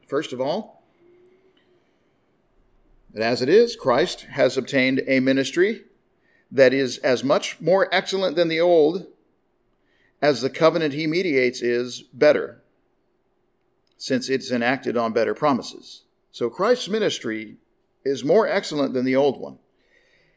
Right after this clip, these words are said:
and it's just as much better than the old as the covenant that he's mediating is better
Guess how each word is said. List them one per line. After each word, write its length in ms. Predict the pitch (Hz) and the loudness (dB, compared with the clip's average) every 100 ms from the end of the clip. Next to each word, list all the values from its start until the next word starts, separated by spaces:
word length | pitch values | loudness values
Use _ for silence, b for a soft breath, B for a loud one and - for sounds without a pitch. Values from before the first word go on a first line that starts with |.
| _ | _
and 160 | - 127 | -2 -2
it's 160 | 117 - | -2 -2
just 500 | - 226 226 - - | 4 4 2 -8 -4
as 220 | 143 135 | 0 0
much 500 | 127 180 - - - - - | 0 -2 -2 -8 -10 -14 4
better 340 | 143 127 120 | 6 6 2
than 160 | 117 120 | 0 -2
the 140 | 117 | 0
old 400 | 107 101 101 101 _ _ _ _ _ _ _ _ _ _ _ _ _ - | 2 2 0 -6 _ _ _ _ _ _ _ _ _ _ _ _ _ -2
as 280 | 120 117 | -2 -2
the 100 | 110 | -4
covenant 720 | 127 - 202 247 160 113 - 127 | -6 -4 0 2 2 -2 -6 -2
that 140 | 123 | -2
he's 240 | 120 120 | 0 -4
mediating 560 | 117 120 113 104 101 101 | -2 -2 0 -2 -2 -6
is 260 | 117 120 - | -2 -2 0
better 440 | 123 104 92 - | 0 0 -2 -10